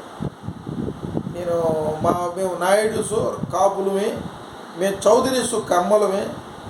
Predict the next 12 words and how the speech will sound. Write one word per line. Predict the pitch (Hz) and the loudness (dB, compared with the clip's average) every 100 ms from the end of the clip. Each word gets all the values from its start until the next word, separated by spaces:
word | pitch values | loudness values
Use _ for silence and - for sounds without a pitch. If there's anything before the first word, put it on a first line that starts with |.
| - - - - - | -12 -10 -8 -8 -6
మేము | 170 175 175 | -4 0 4
చాలా, | 208 240 247 240 220 202 202 - - - - - 180 | 6 6 6 6 6 6 0 -8 -12 -14 -10 -8 -6
ఆ, | 180 180 180 175 170 165 156 156 151 151 - - - - - | -4 -2 2 2 4 4 2 -2 -6 -8 -10 -14 -12 -12 -8
స్థితిమంతులమే, | 196 202 233 240 240 226 247 | -6 0 2 2 4 4 4
శ్రీమంతులమే, | 254 214 247 262 254 247 233 233 277 339 - - - - - - | 2 0 2 4 2 2 0 0 0 -2 -8 -12 -10 -10 -8 -2
ధనవంతులమే, | 151 208 254 262 254 240 240 254 415 - - | 4 4 4 2 0 0 2 2 0 -4 4
పేరు | 240 262 | 6 6
ప్రఖ్యాతులు | - 254 247 240 240 | 4 4 6 4 4
గడించిన | 226 220 226 208 | 4 4 2 0
వాళ్ళమే, | 220 214 214 226 - - - - - - - - | 4 6 6 2 0 -4 -10 -12 -14 -10 -8 -6
ఆ, | - 175 180 180 175 | -6 -4 0 2 4
రాజకీయాల్లో, | 180 214 233 247 262 262 262 247 233 226 | 6 6 4 4 6 6 6 6 6 6